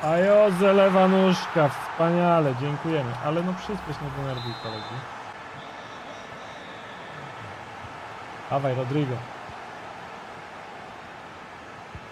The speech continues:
Cyk, idealnie. Idealnie. No i mamy to, co za N H L. Nie, no tutaj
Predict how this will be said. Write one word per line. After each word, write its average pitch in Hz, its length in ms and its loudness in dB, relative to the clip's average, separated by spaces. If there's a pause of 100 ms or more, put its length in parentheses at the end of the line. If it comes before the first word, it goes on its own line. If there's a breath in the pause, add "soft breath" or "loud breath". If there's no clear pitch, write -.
(200)
Cyk, 160 400 6
idealnie. 143 460 4 (1040)
Idealnie. 180 460 6 (4000)
No 175 280 6
i 185 60 6
mamy 202 600 6 (100)
to, 190 180 6
co 170 160 2
za 175 120 6
N 175 360 4
H 175 100 2
L. 170 140 4
Nie, 226 260 2
no 202 100 0
tutaj 202 300 2